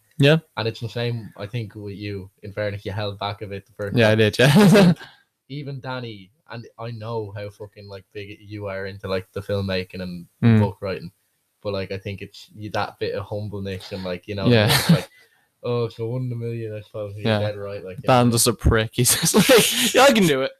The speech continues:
Speaker 1: <laughs>
Speaker 2: Dan's just passionate. I
Speaker 1: Yeah, no,
Speaker 2: fucking
Speaker 1: yeah.
Speaker 2: every day and night. I
Speaker 1: Yeah.
Speaker 2: have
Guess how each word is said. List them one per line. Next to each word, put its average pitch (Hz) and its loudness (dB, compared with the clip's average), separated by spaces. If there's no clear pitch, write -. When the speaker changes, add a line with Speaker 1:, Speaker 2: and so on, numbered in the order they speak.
Speaker 1:
<laughs> 185 4
Speaker 2:
Dan's 156 -4
just 196 -10
passionate. 143 -14
I 120 -20
Speaker 1:
Yeah, 120 -2
no, 110 -4
Speaker 2:
fucking 110 -6
Speaker 1:
yeah. 165 -2
Speaker 2:
every 170 -6
day 151 -6
and 131 -16
night. 117 -18
I 107 -16
Speaker 1:
Yeah. 110 -6
Speaker 2:
have 113 -12